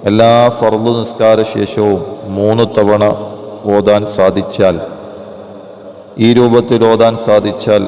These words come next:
വലിയ മാറ്റം സംഭവിക്കുന്നത് കാണാം. ആ സൂറത്തിൽ തന്നെ, ഇനി പറയാൻ പോകുന്ന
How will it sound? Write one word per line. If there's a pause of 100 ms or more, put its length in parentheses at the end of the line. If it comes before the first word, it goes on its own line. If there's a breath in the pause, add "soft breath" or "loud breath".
(120)
വലിയ
മാറ്റം
സംഭവിക്കുന്നത് (140)
കാണാം. (1500)
ആ
സൂറത്തിൽ (120)
തന്നെ, (1160)
ഇനി
പറയാൻ
പോകുന്ന